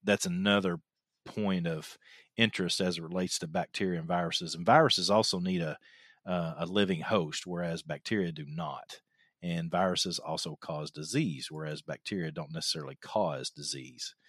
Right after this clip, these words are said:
So these are all things that are important to understand when you're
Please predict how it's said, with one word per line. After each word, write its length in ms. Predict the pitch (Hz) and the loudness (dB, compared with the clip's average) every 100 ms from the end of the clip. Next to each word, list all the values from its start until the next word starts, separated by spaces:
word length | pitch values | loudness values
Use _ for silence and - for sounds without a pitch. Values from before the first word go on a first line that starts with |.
| - - _ | -20 -20 _
So 540 | - 92 87 85 85 85 | -6 -2 0 -2 -2 0
these 180 | 107 98 | 0 2
are 120 | 90 | 0
all 120 | 85 | -2
things 420 | - 90 85 82 82 | -2 -4 -2 -4 -6
that 180 | 80 | -6
are 200 | 71 69 - _ | -8 -10 -14 _
important 500 | - 82 - 85 - - | -12 -10 -8 -10 -10 -8
to 80 | |
understand 480 | 80 - - 85 80 | -8 -8 -6 -6 -6
when 120 | 76 | -6
you're 200 | 71 69 | -10 -12